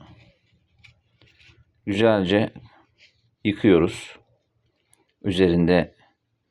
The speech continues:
balığımızın yapışkan o kendi salgısı gidene kadar.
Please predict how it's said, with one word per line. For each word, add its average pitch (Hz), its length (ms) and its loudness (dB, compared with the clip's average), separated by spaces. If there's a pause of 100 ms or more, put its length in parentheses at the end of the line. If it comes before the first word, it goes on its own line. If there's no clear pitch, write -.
(2250)
balığımızın 87 680 2
yapışkan 92 520 -2
o 87 260 0 (640)
kendi 85 540 -2 (420)
salgısı 82 840 -2 (460)
gidene 90 340 0
kadar. - 460 -4